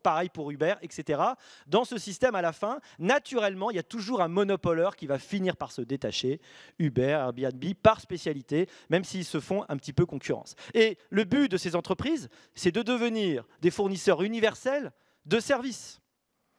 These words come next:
Et, euh, d'être, euh, la porte d'entrée sur le monde pour le consommateur et la porte d'entrée sur le consommateur pour le monde. Et de faire payer dans les deux sens. Enfin, dans un sens surtout si vous êtes, euh,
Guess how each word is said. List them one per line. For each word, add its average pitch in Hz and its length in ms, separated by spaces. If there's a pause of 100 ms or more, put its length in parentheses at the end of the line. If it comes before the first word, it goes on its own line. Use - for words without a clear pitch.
(800)
Et, 143 240
euh, 117 260
d'être, 143 380
euh, 120 220
la 120 160
porte - 320
d'entrée 175 580 (220)
sur 170 200
le 165 100
monde 180 200
pour 143 100
le 127 60
consommateur 147 560 (640)
et 151 240
la 127 100
porte 170 280
d'entrée 139 320
sur 196 100
le 185 60
consommateur 135 480
pour 175 120
le 196 80
monde. 170 280 (260)
Et 285 100
de - 60
faire 196 140
payer 196 240
dans 196 120
les 170 120
deux 131 80
sens. - 340 (640)
Enfin, 135 240 (360)
dans 135 160
un 165 60
sens 160 220
surtout 156 300
si 127 160
vous 113 200
êtes, 110 180
euh, 101 120